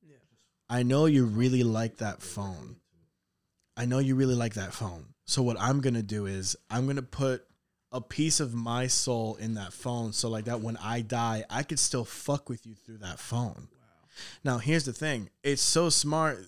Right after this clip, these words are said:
Speaker 2: It's fucked up the way it happens, but it's also smart. When people become so attached to that item that's been,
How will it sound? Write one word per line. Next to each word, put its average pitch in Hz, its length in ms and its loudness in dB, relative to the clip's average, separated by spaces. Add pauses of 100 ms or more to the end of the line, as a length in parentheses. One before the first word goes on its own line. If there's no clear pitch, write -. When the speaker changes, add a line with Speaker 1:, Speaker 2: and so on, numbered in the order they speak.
Speaker 2:
It's 131 180 -2
fucked 170 300 2
up - 80 0
the 131 80 2
way 131 120 2
it 117 60 -2
happens, 131 320 -2
but 117 80 0
it's 113 120 0
also 120 200 2
smart. 107 400 0 (1040)
When 135 260 2
people 156 420 2
become 147 360 0
so 127 240 2
attached 127 560 0
to 120 60 -2
that 113 240 -2
item 107 340 -2
that's 95 240 -6
been, 104 460 -4